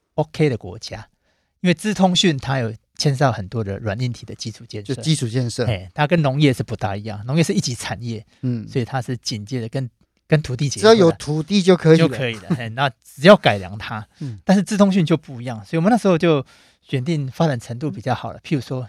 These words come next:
Speaker 1: 加勒比海地区，
Speaker 2: 哦。
Speaker 1: 哦，比如说现在所谓的三圣友邦和有贝里斯。
Speaker 2: 嗯。
Speaker 1: 那另外我们在非洲呢，也做 pilot，
Speaker 2: 嗯。
Speaker 1: 也那时候也选定斯瓦蒂尼，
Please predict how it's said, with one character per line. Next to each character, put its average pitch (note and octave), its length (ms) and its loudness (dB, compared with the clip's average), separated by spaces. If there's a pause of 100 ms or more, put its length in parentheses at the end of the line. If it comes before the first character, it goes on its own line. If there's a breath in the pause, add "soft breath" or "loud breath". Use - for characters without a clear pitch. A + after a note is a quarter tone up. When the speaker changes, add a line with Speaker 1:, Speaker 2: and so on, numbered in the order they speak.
Speaker 1:
加 C#3 220 0
勒 B2+ 100 0
比 G#2+ 220 -12
海 - 280 -18 (200)
地 G#2+ 160 -6
区， G2+ 220 -12
Speaker 2:
哦。 G#2 180 -18 (340)
Speaker 1:
哦， G2+ 160 -16
比 - 80 -14
如 G#2+ 80 -10
说 A2+ 240 -8
现 C#3 160 -6
在 B2 80 0
所 - 160 -14
谓 A2 80 -10
的 A2 220 -12
三 C#3+ 360 -4
圣 B2+ 340 -8 (200)
友 - 160 -20
邦 A2+ 220 -16
和 A2+ 160 -20
有 A2+ 260 -16
贝 C3 140 -8
里 A#2+ 160 -20
斯。 - 260 -20 (100)
Speaker 2:
嗯。 A2+ 300 -8 (340)
Speaker 1:
那 G#3+ 100 2
另 B3 100 4
外 B3+ 80 8
我 F#3 60 6
们 C3 120 -4
在 D#3+ 160 2
非 E3+ 260 2
洲 D3+ 260 0
呢， A#2 260 -6
也 A2+ 140 -10
做 C3 360 -4
pilot， C#3 420 -6 (500)
Speaker 2:
嗯。 A#2+ 140 -4
Speaker 1:
也 A#2+ 140 -6
那 F3 100 2
时 - 80 -2
候 D3+ 80 0
也 A2 120 -6
选 G#2+ 240 -12
定 A2+ 240 -6 (200)
斯 - 140 -12
瓦 A2+ 140 0
蒂 C3 180 -4
尼， G2+ 160 -14